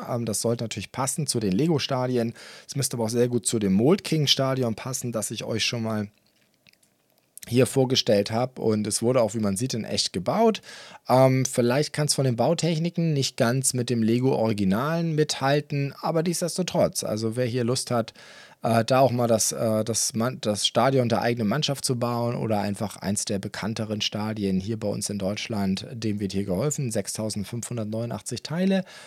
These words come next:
für zehn Euro könnt ihr zuschlagen. Und dann haben wir eine Erweiterung vom Brick Studio Architect für die zwei eins drei drei sechs. Das,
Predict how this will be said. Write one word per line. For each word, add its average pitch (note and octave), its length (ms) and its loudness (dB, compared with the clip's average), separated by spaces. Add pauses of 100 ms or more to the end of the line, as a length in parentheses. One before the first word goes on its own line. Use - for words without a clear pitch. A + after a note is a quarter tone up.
für G#3 180 0
zehn C#3+ 320 -2
Euro G#2 400 -2
könnt G2+ 240 -4
ihr A#2 80 -4
zuschlagen. F#2 720 -2
Und B2+ 160 -4
dann C3 120 2
haben D#3+ 140 4
wir D#3 80 8
eine C3+ 120 6
Erweiterung E3 640 4
vom A2+ 240 0
Brick A2 220 0
Studio A2 340 -2
Architect C3 600 -2 (220)
für - 120 -2
die B2+ 100 4
zwei A2 220 -2
eins A2 180 -2
drei G2+ 180 -2
drei G2 220 -4
sechs. G#2+ 460 -2 (340)
Das, G#2+ 400 0